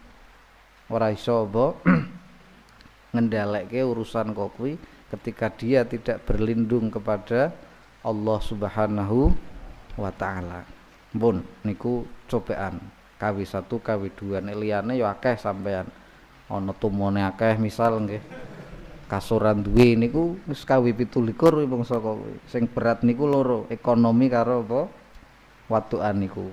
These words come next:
Bagi wong lanang, nek sing lanang ya apa? Wadukan,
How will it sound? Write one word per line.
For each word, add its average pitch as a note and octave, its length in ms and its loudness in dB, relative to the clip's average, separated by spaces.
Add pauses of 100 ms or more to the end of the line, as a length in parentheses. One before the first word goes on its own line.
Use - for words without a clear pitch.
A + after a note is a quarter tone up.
Bagi A2+ 320 -2
wong A2+ 160 2
lanang, A2 400 0
nek A2 80 -8
sing G#2+ 180 -4
lanang G#2+ 380 2
ya B2+ 240 4
apa? A#2 240 2 (480)
Wadukan, A2 500 -2